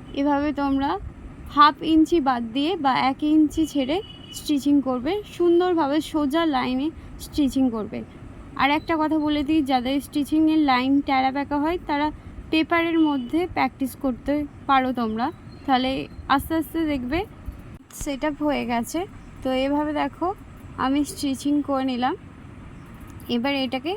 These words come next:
চাপ সেলাই দিতে হবে, তাহলে এভাবে উল্টে নেব, এই যে। আর এই দেখো,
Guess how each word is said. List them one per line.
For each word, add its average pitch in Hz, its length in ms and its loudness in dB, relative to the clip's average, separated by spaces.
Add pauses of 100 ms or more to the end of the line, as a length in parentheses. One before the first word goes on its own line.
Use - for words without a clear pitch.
(220)
চাপ 294 240 4
সেলাই 240 400 0
দিতে 196 240 -6
হবে, 202 260 -6 (800)
তাহলে 254 300 2 (200)
এভাবে 285 380 0
উল্টে 277 360 0
নেব, 247 220 -2 (640)
এই 254 200 2
যে। 262 160 -2 (320)
আর 233 140 0
এই 262 200 0
দেখো, 262 340 0